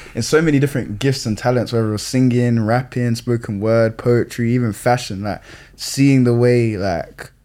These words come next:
God just uses so many people to do so many different things was just amazing. Like, it genuinely encouraged me and inspired me. Like, I learned so much just from seeing other people. And I feel like it's important to kinda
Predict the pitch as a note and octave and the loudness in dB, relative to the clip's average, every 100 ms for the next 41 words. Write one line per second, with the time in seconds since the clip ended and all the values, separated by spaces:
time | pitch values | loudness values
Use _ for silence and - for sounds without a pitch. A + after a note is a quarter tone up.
0 | _ _ _ - A#2 G#2 G#2+ F#2+ G2 A2 | _ _ _ 0 0 2 -4 -6 -2 0
1 | A2 G2 - - G#2+ G#2 G2+ G2 - G#2+ | 0 -2 -6 -2 0 0 -2 -4 -4 -6
2 | - G2 F#2 F#2+ - G#2 G#2 G2+ G2 G2+ | -8 -12 -8 -8 -6 -4 -2 -2 -4 -6
3 | F2 - - G#2 G#2 G2 F#2 G2 F#2+ - | -10 -10 -6 -4 -4 -6 -10 -8 -8 -10
4 | - F#2+ G#2 G2 F#2 F2+ D2+ A2 D3 D#3+ | -6 -2 -2 -2 -2 -4 -2 -2 -2 0
5 | B2+ A2 G2+ F#2+ A#2 A2+ G2+ G2+ F2 F#2 | 0 -2 -4 -4 -2 0 -2 -6 -6 -8
6 | F2 - G#2 G2 F2 F2+ F2+ - - - | -8 -4 -2 -2 -6 -10 -10 -12 -18 -20
7 | - - - - B2+ C3+ G#2+ - B2+ A#2+ | -20 -20 -6 -2 2 2 0 0 2 2
8 | - - A#2 A2 A2 G2 F#2+ - A#2 G#2+ | 0 -4 -6 -4 -4 -6 -6 -4 -2 -2
9 | G2 F#2+ - _ _ - G#2+ G2+ - A2 | -2 -6 -12 _ _ -6 -4 -4 -4 -4
10 | A2 A2+ B2 - _ _ _ _ - G#2+ | -2 -4 -4 -8 _ _ _ _ -4 -2
11 | - C3+ A2+ G2 - - - _ _ - | 0 2 2 0 -4 -18 -20 _ _ -16
12 | - G#2+ G2 B2 F2+ F#2 G2 - A2 G2+ | -8 -8 -4 -4 -2 -6 -10 -6 -4 -2
13 | G2 F2+ | -2 -6